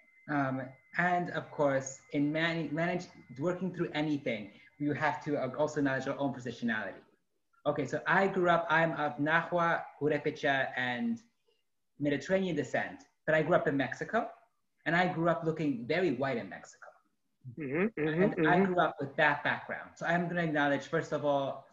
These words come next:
Speaker 1: that background, which, which off the bat has its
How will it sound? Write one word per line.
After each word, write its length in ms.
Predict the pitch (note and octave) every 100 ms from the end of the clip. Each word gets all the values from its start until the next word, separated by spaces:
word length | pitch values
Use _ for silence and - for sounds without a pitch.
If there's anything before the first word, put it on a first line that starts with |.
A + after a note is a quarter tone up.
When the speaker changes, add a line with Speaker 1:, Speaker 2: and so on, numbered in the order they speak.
| G#2+ -
Speaker 1:
that 320 | B2 A#2+ -
background, 520 | A2+ F#2+ - - - _ _ _ _
which, 260 | D3 C3 - - -
which 300 | D3+ C#3+ - -
off 240 | D#3+ F3 F3
the 80 |
bat 440 | D#3+ C#3+ C3+ C3 - - -
has 240 | D#3 D3+
its 160 | C#3